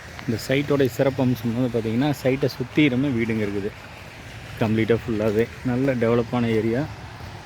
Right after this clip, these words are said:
உடனடியாக பார்த்திங்கன்னா, பேங்க் லோன் வந்து கிடைக்கும். வாங்க, நம்ம மெயின் ரோடு போய் பார்த்துருவோம்.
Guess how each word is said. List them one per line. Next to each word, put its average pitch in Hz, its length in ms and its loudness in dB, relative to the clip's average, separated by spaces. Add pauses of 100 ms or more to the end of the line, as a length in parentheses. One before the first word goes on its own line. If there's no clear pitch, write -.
(140)
உடனடியாக 131 580 2
பார்த்திங்கன்னா, 120 340 0
பேங்க் 117 240 0
லோன் 113 200 2
வந்து 113 200 0
கிடைக்கும். 104 420 -2 (500)
வாங்க, 113 400 0 (720)
நம்ம 107 220 0
மெயின் 117 180 6
ரோடு 117 180 4
போய் 107 240 -2
பார்த்துருவோம். 101 440 -6